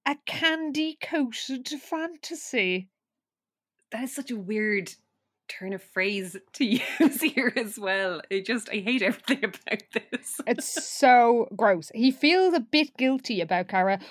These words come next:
Speaker 1: but not enough. And, uh, thinks, well, he said he'd show F-, uh, Fernie around Sweet Valley,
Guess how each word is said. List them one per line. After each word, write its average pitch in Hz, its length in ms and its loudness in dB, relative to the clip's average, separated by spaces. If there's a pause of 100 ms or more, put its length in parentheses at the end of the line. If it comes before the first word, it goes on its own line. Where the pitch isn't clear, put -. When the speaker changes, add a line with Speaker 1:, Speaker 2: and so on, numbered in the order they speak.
(140)
Speaker 1:
but 277 100 2
not 320 340 2
enough. 302 460 0 (340)
And, 285 440 2
uh, 285 180 8
thinks, 285 260 0
well, 302 120 4
he 285 60 -2
said 320 200 4
he'd 254 160 -2
show 226 320 4 (140)
F-, 240 80 -6 (220)
uh, - 20 -20 (100)
Fernie 240 420 2
around 208 300 0
Sweet 233 220 -4
Valley, 247 380 2